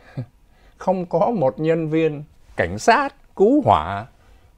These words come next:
ủy ban chứng khoán mà gọi điện thoại đến cho chúng quý vị cả. Cho nên tất cả những cái cú điện thoại này là đều là lừa đảo hết. Nhưng mà bà phụ nữ cao niên này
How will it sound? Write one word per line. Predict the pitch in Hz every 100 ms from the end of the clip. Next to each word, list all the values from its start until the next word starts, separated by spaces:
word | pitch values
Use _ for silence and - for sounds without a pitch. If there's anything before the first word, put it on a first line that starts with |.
| _ _ -
ủy | - 151 104 98 147
ban | 170 214 196 208
chứng | 202 233 254 285
khoán | 233 233 302 190
mà |
gọi | 113 131 170 -
điện | 214 196 185
thoại | 165 -
đến | 170 220
cho | 190 180
chúng | 185
quý | - 226
vị | 160 -
cả. | 92 - - - - _ - - - - - - - -
Cho | 170
nên | 170
tất | 175 285 -
cả | 107 120
những | 165
cái | 214
cú | 226 240
điện | 160 -
thoại | 135 101
này | 127 127
là | 120 123 127
đều | 131 131 127
là | 120 127 127
lừa | 135 143
đảo | 110 117
hết. | 247 285 - - - - - - - - -
Nhưng | 214
mà | 190
bà | 170 165 165 165 170 170 156 - - - - - - 165
phụ | 170
nữ | 185 226
cao | 220
niên | 208 208 196
này | 180